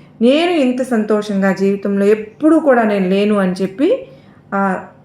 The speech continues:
తనలో తనే చాలా నవ్వుకుంటూ ఉంటుంది, చాలా ఏడ్చేస్తూ ఉంటుంది, ఆనందంతో కన్నీరు వచ్చేస్తూ ఉంటుంది. అసలు ఇంతకీ ఆ శిల్పంలో ఏముంది అని చెప్పి మహారాజు కూడా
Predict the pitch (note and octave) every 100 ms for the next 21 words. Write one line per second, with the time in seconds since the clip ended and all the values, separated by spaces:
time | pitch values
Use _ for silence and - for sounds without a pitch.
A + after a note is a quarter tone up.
0 | _ G3+ F#3 G#3+ B3+ A#3 F#3+ G#3+ G#3+ G3
1 | F3+ A#3 C#4 A#3+ G#3+ A3 A#3+ A#3 A#3+ G3
2 | G3+ F#3+ - - - - B3 A#3 C#4+ D#4
3 | C4+ C4 C#4+ D#4 D#4+ D4+ C4+ B3+ A#3+ A3
4 | F#3+ G#3+ A3+ A3+ G#3+ G#3+ A#3 A#3+ C#4 E4+
5 | D#4+ D4+ D4 C#4+ C#4 B3+ A#3 A3+ G3+ -
6 | - - - - - - A3 A#3+ G3+ G3+
7 | A#3+ B3+ F4+ F4+ C#4+ C4 A#3+ D4 D4 C#4+
8 | A#3+ B3+ C4+ C4 B3+ A#3 A3 G#3+ A3 G#3+
9 | F#3+ G#3+ G#3+ G3+ G3+ G#3 G3+ F3+